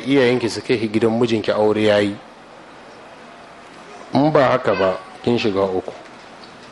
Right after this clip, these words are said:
Ƙur'ani yana cewa mutanen banza suna mu'amala da mutanen banza ne. Mutanen kirki suna mu'amalantar mutanen kirki ne.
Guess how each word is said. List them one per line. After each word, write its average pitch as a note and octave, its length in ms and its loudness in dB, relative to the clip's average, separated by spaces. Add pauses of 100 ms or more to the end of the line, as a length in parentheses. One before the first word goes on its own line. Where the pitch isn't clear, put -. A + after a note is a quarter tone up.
(1600)
Ƙur'ani B2+ 460 4
yana B2 220 4
cewa A2+ 260 2
mutanen A2+ 560 2
banza C#3 460 2
suna C3+ 300 0
mu'amala A#2 520 2
da G#2 80 -2
mutanen F#2+ 440 0
banza F#2+ 460 -2
ne. F2+ 120 -10 (840)
Mutanen B2+ 460 2
kirki C#3 420 0
suna C3 260 0
mu'amalantar A2 720 0
mutanen G#2 480 0
kirki G#2 540 -6
ne. E2 80 -18